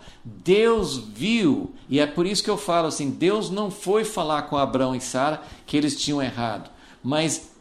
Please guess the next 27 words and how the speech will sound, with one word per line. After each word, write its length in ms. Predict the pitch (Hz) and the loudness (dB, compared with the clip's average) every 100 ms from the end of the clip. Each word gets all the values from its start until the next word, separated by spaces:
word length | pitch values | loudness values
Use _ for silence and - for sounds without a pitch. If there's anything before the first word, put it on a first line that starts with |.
| - | 0
o, 280 | 165 170 - | 2 2 0
a 220 | 160 202 | 2 4
ação 800 | 165 - - - 233 302 330 285 | 2 2 2 2 6 6 6 6
de 160 | 151 185 | 2 -2
Deus 1040 | 127 104 185 254 208 117 90 - - - - - _ _ _ _ _ _ _ _ _ _ _ _ | -4 2 4 6 4 2 -4 -10 -12 -14 -20 -20 _ _ _ _ _ _ _ _ _ _ _ _
foi 800 | - - - - 247 240 175 - - - - - - | -12 -8 -2 4 6 8 6 0 -8 -20 -20 -20 -10
uma 240 | - 165 170 | -2 0 0
repreensão. 880 | 147 160 147 135 117 - 107 92 - - _ _ - _ _ - | 0 -2 -2 -2 -4 -6 -8 -8 -14 -20 _ _ -20 _ _ -2
A 140 | 180 | 0
ação 680 | 170 - - - 262 339 294 | 2 2 2 4 6 6 4
de 160 | 165 | 2
Deus 580 | 170 110 190 247 175 135 | 0 6 8 8 6 2
foi 140 | - 170 | -2 -2
dizer 100 | 165 | 0
assim, 200 | 170 156 | -2 -2
"Vocês 600 | 139 135 - 233 302 214 | 0 0 0 2 2 2
maltrataram, 880 | 214 196 185 151 139 202 240 180 - - - | 2 2 0 -2 0 4 4 2 -2 -12 -4
mas 420 | 170 180 165 - - | 0 2 0 -4 0
eu 340 | 247 302 311 | 4 4 4
fui 300 | - 262 240 | 2 -2 0
atrás 680 | 208 - 190 208 185 131 - - - | 0 0 2 4 4 2 -4 -14 -2
para 200 | 185 180 | 2 2
trazer 420 | 180 170 147 160 | 2 -2 0 0
de 120 | 147 | 0
volta, 420 | 143 127 170 160 160 | -2 2 4 4 0
para 180 | 170 | -4
confortar 1080 | 143 - 190 185 160 147 - 170 185 180 - | -4 2 2 2 -2 -4 0 2 2 0 -8